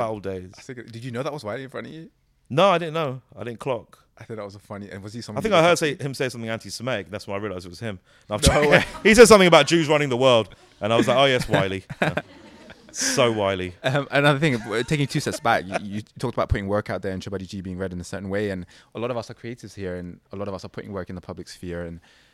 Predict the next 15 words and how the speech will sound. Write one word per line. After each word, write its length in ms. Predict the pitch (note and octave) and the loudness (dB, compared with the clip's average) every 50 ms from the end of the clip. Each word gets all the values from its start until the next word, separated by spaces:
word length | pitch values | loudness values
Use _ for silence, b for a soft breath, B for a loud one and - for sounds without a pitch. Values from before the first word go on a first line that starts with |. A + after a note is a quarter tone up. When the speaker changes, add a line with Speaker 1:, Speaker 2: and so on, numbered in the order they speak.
| b b b b | b b b b
Speaker 2:
a 60 | - G#2 | -10 -8
lot 80 | G#2+ A#2 | -6 -6
of 60 | A2+ | -4
the 60 | A#2 | -6
anxiety 460 | A2 G#2+ G2 G#2 G#2 G#2+ G#2 - - G#2 | -6 -6 -4 -4 -4 -4 -6 -8 -10 -12
and 60 | F#2+ | -12
the 40 | F2 | -12
stress 240 | - - G#2+ G2 - | -12 -12 -12 -12 -12
that 80 | - - | -14 -16
comes 200 | - G2+ G2 F#2 | -16 -14 -12 -10
with 140 | G2 G2+ G2+ | -10 -8 -8
it 160 | G2 F2 F2+ | -8 -10 -10
is 100 | F2+ F2+ | -12 -14
being 220 | E2 - F2 F2 F2 | -14 -12 -12 -10 -10
like, 300 | F2 F2 F2 - - | -10 -10 -12 -14 -18